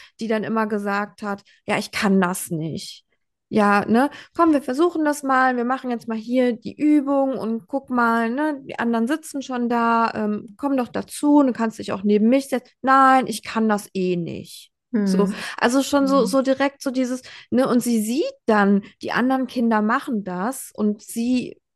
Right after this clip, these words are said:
Speaker 1: hat dann für sich das Gefühl, "Ich kann das nicht." Ja, wie schlecht muss sie sich denn da in dem Moment auch noch
Speaker 2: Ja,
Speaker 1: vorkommen,
Speaker 2: genau.
Speaker 1: ne? Wie, das wird ja dann noch viel mehr verstärkt, dieses Gefühl bei ihr, es eben nicht zu können, ne? Und das finde ich einfach so schade. Und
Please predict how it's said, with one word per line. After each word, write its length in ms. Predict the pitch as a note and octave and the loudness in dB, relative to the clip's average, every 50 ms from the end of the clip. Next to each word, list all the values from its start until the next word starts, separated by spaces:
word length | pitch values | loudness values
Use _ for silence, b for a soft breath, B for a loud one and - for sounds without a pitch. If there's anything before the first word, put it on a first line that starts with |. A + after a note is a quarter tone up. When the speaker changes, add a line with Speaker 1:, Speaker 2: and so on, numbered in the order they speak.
| _ _ | _ _
Speaker 1:
hat 280 | - A3 A#3 B3+ C#4 - | -14 -4 -4 -4 -2 0
dann 120 | C#4 A#3+ A3+ | -2 -2 0
für 120 | - B3 | 0 0
sich 140 | A#3 C4 B3+ | -2 -2 -2
das 200 | - C4 B3 - | -4 -6 -6 -4
Gefühl, 280 | - G#3+ - A#3+ A#3 - | -8 -6 -4 -6 -6 -4
"Ich 180 | A3 - - | -6 -8 -10
kann 220 | - - - D#4+ G4 G#4+ | -12 -8 -6 -2 0 0
das 240 | E4 G3+ G3 - - | 0 0 0 0 0
nicht." 200 | G#3 A#3 C4+ B B B B B B | -2 -2 -2 B B B B B B
Ja, 160 | - F#3+ F#3+ | -2 -2 0
wie 240 | G3+ G3 F#3+ - _ _ _ _ _ - | 0 -2 -4 -4 _ _ _ _ _ -18
schlecht 760 | A#3+ - - - - G3+ G3+ G3+ G3+ A3+ D4 D4+ - - - | -16 -14 -14 -8 -2 0 2 4 4 4 4 2 0 -4 0
muss 280 | G#3+ A3 B3 C4 B3+ | 2 4 4 2 0
sie 120 | - C4 A#3 | -4 -6 -6
sich 220 | G#3+ G#3+ G#3 - | -6 -6 -10 -6
denn 180 | - G#3+ G3+ G3 | -4 -4 -2 0
da 160 | G#3+ A3 A3 | 0 2 2
in 100 | A3 G#3+ | 2 2
dem 140 | G#3 A3+ A#3 | 4 4 4
Moment 320 | A#3+ A3+ G#3+ G#3+ G#3 G3+ - | 4 2 2 2 0 -2 -4
auch 180 | - G3 - | -8 -10 -6
noch 140 | - G#3 G3+ | -8 -6 -2
Speaker 2:
Ja, 200 | - B3+ C4 D#4+ | 2 2 2 2
Speaker 1:
vorkommen, 300 | E4 - - - F3 F3 | 0 -4 -8 -6 -4 0
Speaker 2:
genau. 160 | F3 F3+ - B3+ | 0 2 4 4
Speaker 1:
ne? 200 | A#3+ A3 A3 G#3+ | 4 4 2 0
Wie, 220 | A3 G#3 B B B B B B _ | 0 -4 B B B B B B _
das 200 | - G3+ G3 - G#3+ | -2 -2 -2 0 -2
wird 100 | A#3 - | 0 2
ja 80 | B3 A3 | 2 4
dann 180 | A3 G#3+ G#3+ G#3 | 4 4 4 4
noch 180 | G#3 G3+ - b b b b b _ _ - - _ _ _ | 4 2 -2 b b b b b _ _ -20 -20 _ _ _
viel 400 | - A3+ A#3+ B3+ C4 B3+ B3 A3 | 0 4 6 8 8 6 6 4
mehr 320 | G3 G#3 G#3+ A3 A#3 A#3 | 2 0 0 0 0 -2
verstärkt, 760 | - - G#3+ G3+ - - - - A#3 B3 B3+ A#3 A#3 - _ | -4 -6 -10 -12 -10 -14 -10 -6 -2 -2 -2 -2 -4 -6 _
dieses 300 | G3+ F#3 F#3 F#3+ F#3 - | -10 -10 -10 -12 -8 -8
Gefühl 460 | - F#3 - - - G3+ G3 G3 F#3+ | -8 -8 -6 0 4 6 8 8 6
bei 220 | F#3+ F#3 F3 F3 E3 | 6 4 0 0 0
ihr, 320 | - - F#3+ F3+ F3+ - | 0 2 2 2 2 2
es 160 | - F3+ - | -2 -8 -6
eben 260 | - - F3+ F#3 F#3+ | -4 -2 0 2 4
nicht 300 | F#3+ G3+ G#3 G3+ - - | 4 4 4 2 -2 -12
zu 180 | - - - E3 | -18 -14 -14 -14
können, 600 | - - - - - F3 D#3+ D#3+ D#3+ D#3+ D#3 E3 | -14 -14 -16 -12 -10 -8 -6 -6 -6 -6 -4 -2
ne? 220 | E3 E3+ F3+ G3+ | 0 0 0 0
Und 140 | - - F3 | 0 0 0
das 180 | F3 E3+ - - | 0 -2 -2 -2
finde 160 | - F3+ F3+ | 0 0 0
ich 100 | E3+ - | 2 0
einfach 240 | - E3+ E3+ E3+ E3+ | -4 -4 -2 -4 -6
so 120 | - - E3 | -6 -8 -10
schade. 420 | - - G3+ G#3+ C4+ E4+ F4+ - | -8 -4 0 2 2 2 2 2
Und 220 | C#3 F3+ F3+ F3+ | 2 2 0 -2